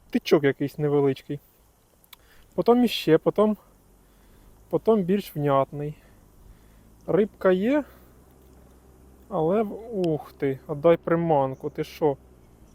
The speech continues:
Крокозябра. Хотіла в мене украсти приманку.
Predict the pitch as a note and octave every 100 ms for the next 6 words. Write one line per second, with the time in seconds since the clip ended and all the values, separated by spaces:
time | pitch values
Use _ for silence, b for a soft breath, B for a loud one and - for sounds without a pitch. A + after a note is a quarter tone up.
0 | - - D3 E3 E3 F3+ C#3+ - - _
1 | _ _ _ _ _ _ _ _ _ _
2 | _ _ _ _ _ _ _ _ - E3
3 | F#3 F3 E3+ E3+ E3+ D#3+ E3+ D#3 E3+ -
4 | F3 E3 C#3 C3+ C3+ D#3